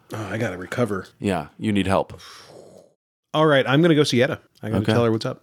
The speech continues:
Speaker 1: and she might be able to patch me up a bit.
Speaker 2: You
Speaker 1: Is,
Speaker 2: go
Speaker 1: is she,
Speaker 2: see
Speaker 1: is she
Speaker 2: Etta.
Speaker 1: closer?
Speaker 2: She's closer.
Speaker 1: Yeah.
Speaker 2: She's close by. You go see her.
Speaker 1: Yeah.
Speaker 2: She, uh, succeeds first aid, stabilizes you a little bit, gives you an
Speaker 1: Great.
Speaker 2: H P back.
Speaker 1: Etta, I don't know what happened to Sundance.
Speaker 2: My God, are you okay?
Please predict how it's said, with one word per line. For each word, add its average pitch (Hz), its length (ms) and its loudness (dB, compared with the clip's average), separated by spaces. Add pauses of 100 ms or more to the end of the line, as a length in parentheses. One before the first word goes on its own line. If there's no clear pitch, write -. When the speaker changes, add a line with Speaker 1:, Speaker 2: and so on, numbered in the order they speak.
(120)
Speaker 1:
and 107 120 -6
she 117 120 -2
might 104 160 0
be 113 80 2
able 107 80 2
to 101 80 -2
patch 113 200 0
me 113 120 0
up 123 80 -8
a 104 40 -10
bit. 101 220 -4
Speaker 2:
You 113 80 -4
Speaker 1:
Is, 117 60 -4
Speaker 2:
go - 80 0
Speaker 1:
is 135 80 0
she, 143 220 2
Speaker 2:
see 131 60 -2
Speaker 1:
is 120 80 2
she 123 100 0
Speaker 2:
Etta. 135 100 -4
Speaker 1:
closer? 135 340 -4 (380)
Speaker 2:
She's 131 180 -4
closer. 95 300 0
Speaker 1:
Yeah. 95 60 -8
Speaker 2:
She's 98 160 -8
close 107 220 -4
by. 95 300 -2 (580)
You 117 120 -2
go 120 160 4
see 117 240 2
her. 107 180 -2 (240)
Speaker 1:
Yeah. 110 160 -10 (960)
Speaker 2:
She, 104 440 -6
uh, 101 300 0
succeeds - 560 0
first 113 320 0
aid, 101 300 2
stabilizes 98 680 0
you 98 100 -6
a 95 40 -6
little 95 220 -8
bit, 95 180 -6
gives 95 120 -14
you 104 60 -8
an 98 80 -6
Speaker 1:
Great. 92 60 -6
Speaker 2:
H - 140 -10
P 98 100 -8
back. 90 340 -2 (380)
Speaker 1:
Etta, 156 300 0 (540)
I 123 100 -6
don't 143 180 2
know 139 140 2
what 123 100 -2
happened 117 320 -4
to - 140 -4
Sundance. 104 60 -4
Speaker 2:
My 190 60 -2
God, 202 320 0
are 175 60 0
you 190 160 4
okay? 208 380 0